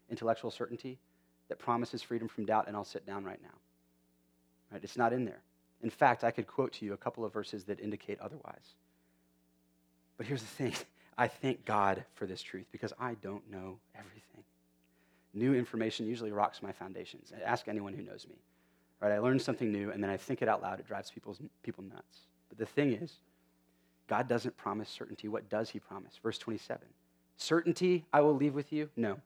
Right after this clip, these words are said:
Peace I leave with you. My peace I give to you." And let me read this for you. Philippians four, verses six and seven. You pro-, you might have heard it before. "The Lord is at hand. Do not be anxious about anything,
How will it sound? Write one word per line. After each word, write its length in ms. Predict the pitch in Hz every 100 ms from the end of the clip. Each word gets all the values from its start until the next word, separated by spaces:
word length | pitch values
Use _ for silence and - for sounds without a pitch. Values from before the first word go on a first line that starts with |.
| _ _ _ _ _ _ -
Peace 520 | - 135 - - - _ _ _
I 100 | 113
leave 220 | 104 104 98
with 180 | 95
you. 80 | 107
My 160 | 101 98 -
peace 460 | - 135 - - _ _ _ -
I 80 |
give 240 | 101 104 -
to 160 | -
you." 140 | 90 - _ _ _ _ _ _
And 80 | 107
let 40 |
me 100 | 113
read 220 | 107 117 110
this 160 | 104
for 200 | - 92
you. 120 | 92
Philippians 460 | 87 110 110 113 104
four, 320 | - 98 98 - _ _ _ _ _ _ _ _
verses 280 | 110 107 110
six 260 | - 107 -
and 100 | 101
seven. 380 | - 95 98 107 _ _
You 80 | 101
pro-, 180 | - -
you 120 | 104
might 180 | 101 107
have 120 | 113
heard 140 | - 98
it 80 | 90
before. 360 | - 95 95 - _ -
"The 100 | 107
Lord 260 | 123 135
is 120 | 123
at 100 | 120
hand. 360 | - 113 101 98 -
Do 80 | 127
not 220 | 131 127
be 140 | 117 117
anxious 380 | 117 - 120 117
about 220 | 107 -
anything, 400 | 101 95 - 87